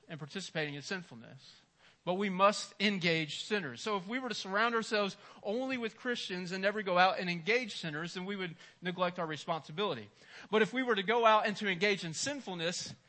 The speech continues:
then we would also neglect our responsibility. You and I are to let our light shine. You and I are to engage sinners in their sinfulness and to, in hopes of drawing them out of it,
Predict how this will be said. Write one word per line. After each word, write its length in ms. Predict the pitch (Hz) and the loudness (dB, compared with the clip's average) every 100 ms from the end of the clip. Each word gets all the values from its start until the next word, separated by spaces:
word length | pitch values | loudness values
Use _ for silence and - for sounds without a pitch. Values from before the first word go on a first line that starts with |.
| _ _ _ | _ _ _
then 100 | 185 | -2
we 100 | 202 | 2
would 120 | 208 | 4
also 320 | 254 269 226 | 4 4 0
neglect 380 | 196 190 190 190 | -2 0 0 2
our 80 | 180 | 0
responsibility. 880 | 180 - 170 165 160 208 180 120 135 135 _ _ _ _ | 0 0 -2 -4 -4 -4 -4 -6 -14 -20 _ _ _ _
You 160 | 185 208 | -4 2
and 80 | |
I 140 | 185 185 | 4 6
are 100 | 175 | 4
to 160 | 185 180 | -2 0
let 180 | 190 | 0
our 120 | 185 175 | 2 2
light 260 | 170 165 | 2 2
shine. 420 | - - 233 240 | 0 2 2 0
You 180 | 208 202 | -2 -2
and 80 | 185 | 2
I 120 | 175 | 2
are 80 | 170 | 2
to 160 | 156 170 | -2 -4
engage 540 | 143 139 208 240 196 | -4 0 0 0 -4
sinners 360 | - 208 202 185 | -4 -2 -4 -2
in 200 | 220 233 | -2 0
their 100 | 202 | -2
sinfulness 640 | - 202 190 196 190 175 | 0 -2 -2 -4 -4 -4
and 180 | - 185 | -6 -6
to, 200 | 185 165 - - | -6 -8 -12 -2
in 160 | 185 175 | 0 0
hopes 340 | 165 226 220 | 2 0 0
of 160 | 202 147 | -4 -4
drawing 560 | 139 156 202 247 247 220 | -6 0 2 2 -2 -2
them 200 | 196 170 | -4 0
out 300 | 185 196 170 | 0 2 -2
of 120 | 131 | -4
it, 220 | 135 143 | -6 -8